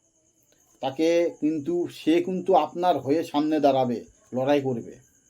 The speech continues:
তাকে কিন্তু আপনাদেরকে মানতেই হবে। তো যাই হোক, বাকিটা আমি আর কিছু বললাম না।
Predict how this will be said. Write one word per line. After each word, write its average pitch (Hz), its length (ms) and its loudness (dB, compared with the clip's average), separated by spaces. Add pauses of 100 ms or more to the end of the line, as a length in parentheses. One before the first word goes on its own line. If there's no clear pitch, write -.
(500)
তাকে 123 260 -4
কিন্তু 147 200 2
আপনাদেরকে 147 360 0
মানতেই 131 540 2
হবে। - 240 -14 (960)
তো 123 80 -4
যাই 151 220 6
হোক, 190 280 4 (560)
বাকিটা 147 560 2
আমি 143 300 -2
আর 139 80 2
কিছু 135 220 -8
বললাম 139 420 4
না। 180 340 0